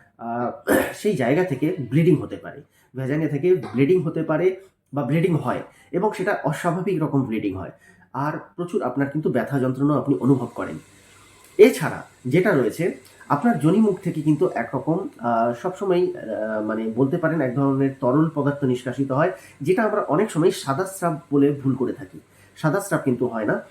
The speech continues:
তার কিন্তু একটা বাজে গন্ধও থাকে। তো সেই গন্ধটাকে আপনাকে কিন্তু প্রথমে ডিটেক্ট করতে হবে এবং যে আপনার যোনিমুখ থেকে যদি এই ধরনের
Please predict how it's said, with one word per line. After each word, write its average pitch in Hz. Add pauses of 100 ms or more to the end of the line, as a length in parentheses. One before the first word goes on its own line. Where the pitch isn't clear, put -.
(720)
তার 160
কিন্তু 220
একটা 196
বাজে 131
গন্ধও 147
থাকে। - (560)
তো 185
সেই 208
গন্ধটাকে 190
আপনাকে 156
কিন্তু 147
প্রথমে 143
ডিটেক্ট 139
করতে 151
হবে 156
এবং 165
যে 160
আপনার 131
যোনিমুখ 135
থেকে 156
যদি 127
এই 110
ধরনের 139